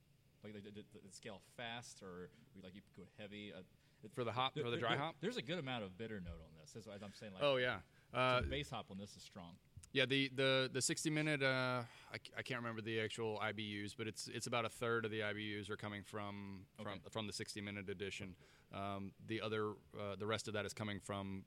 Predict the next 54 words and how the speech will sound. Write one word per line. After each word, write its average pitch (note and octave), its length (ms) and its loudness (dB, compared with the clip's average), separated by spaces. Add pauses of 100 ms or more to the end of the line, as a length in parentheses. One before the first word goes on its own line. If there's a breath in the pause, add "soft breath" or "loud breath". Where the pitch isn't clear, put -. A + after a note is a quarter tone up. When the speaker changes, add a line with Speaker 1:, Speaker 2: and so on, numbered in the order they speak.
Speaker 2:
uh, G2+ 180 -2
ten A2 180 -2
minutes G2 220 -4
or G2 80 -4
less, F#2 580 -6
uh, F#2+ 260 -4 (120)
usually, G2+ 440 -2
mostly, G#2 580 0
uh, - 40 -4
Speaker 1:
Right. G2 180 -4
Speaker 2:
in G#2+ 100 -2
the G2+ 80 0
Whirlpool, G#2 540 2 (400 loud breath)
uh, G#2 200 0
and A2 140 -2
then G#2+ 80 0
I G#2+ 80 2
don't A2 160 0
count G2+ 240 -4
the G2 60 -6
dry F#2+ 220 0
hop F2+ 260 -4 (340)
in G2 120 -4
the, F#2+ 260 -2
the G2+ 120 0 (200)
total F#2+ 240 0
Speaker 1:
'Cause F#2+ 160 0
that's - 100 -4
Speaker 2:
I A2+ 40 -2
B G2 60 -4
U F#2+ 200 0
Speaker 1:
all A2 140 -2
Speaker 2:
count. F#2+ 260 -2
Speaker 1:
floral, F2 280 -8
Speaker 2:
Yeah. F#2 240 0
Speaker 1:
so, D#2 100 -10
so G2+ 80 -12
I F#2+ 80 -10
totally G2+ 200 -2
Speaker 2:
Um, G2 180 2
Speaker 1:
get - 80 -10
why E2+ 100 -16
that. F2 60 -10
Speaker 2:
but G#2+ 140 4
yeah, G#2 120 6
we G#2 100 4
do G#2+ 140 2
one, G#2 420 2
one A2 200 2
full A2 200 4
dry G2+ 240 4
hop G#2 320 2
with, G2 340 0
uh, G2 560 2